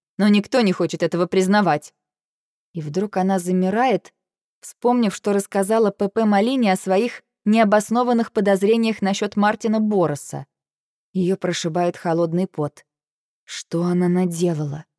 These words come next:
Зачем это сказала? П П же убьёт его! Он и не на такое способен!" Он чуть не убил Лопеса, а за эти четыре года его ярость только выросла.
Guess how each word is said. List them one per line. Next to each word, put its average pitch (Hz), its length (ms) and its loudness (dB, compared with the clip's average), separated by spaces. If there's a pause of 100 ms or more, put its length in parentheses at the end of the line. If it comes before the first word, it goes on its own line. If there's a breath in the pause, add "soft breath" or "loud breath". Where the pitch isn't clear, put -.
(340)
Зачем 202 520 0
это 202 180 0
сказала? 202 720 -2 (720)
П 165 120 -6
П 185 240 0
же 175 180 0
убьёт 202 640 2
его! 170 420 0 (460)
Он 175 180 0
и 196 60 2
не 208 120 4
на 214 120 0
такое 262 440 2
способен!" 170 720 -2 (500)
Он 175 120 0
чуть 196 180 -6
не 196 100 4
убил 233 360 4
Лопеса, 190 580 0 (320)
а 160 80 -6
за 156 100 -2
эти 175 180 -2
четыре 208 360 0
года 202 280 4
его 180 180 4
ярость 196 360 2
только 208 300 0
выросла. 180 560 -2